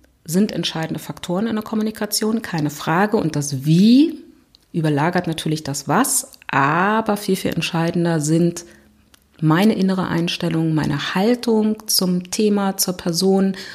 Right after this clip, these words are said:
und natürlich auch die Beziehung zur Person. Und das heißt aber auch im Umkehrschluss,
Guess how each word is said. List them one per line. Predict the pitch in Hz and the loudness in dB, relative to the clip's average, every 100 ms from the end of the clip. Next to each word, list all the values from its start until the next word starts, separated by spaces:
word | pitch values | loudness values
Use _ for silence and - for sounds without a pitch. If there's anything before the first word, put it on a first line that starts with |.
| - | 0
und | 220 196 | 4 4
natürlich | 196 175 170 - | 2 -2 -4 -6
auch | 165 | -6
die | 165 | -6
Beziehung | 156 - - 143 - - | -4 -4 -2 -4 -6 -8
zur | - - | -8 -10
Person. | - - 60 - - - - - - | -14 -12 -12 -10 -12 -12 -12 -12 0
Und | 165 | 2
das | 165 | 2
heißt | 185 233 233 | 2 0 0
aber | 185 165 - | -4 -4 0
auch | 233 277 262 | 2 4 2
im | 190 | 0
Umkehrschluss, | 175 254 269 - 156 156 - 151 220 - | 4 4 2 -6 -8 -6 -4 -4 -4 -6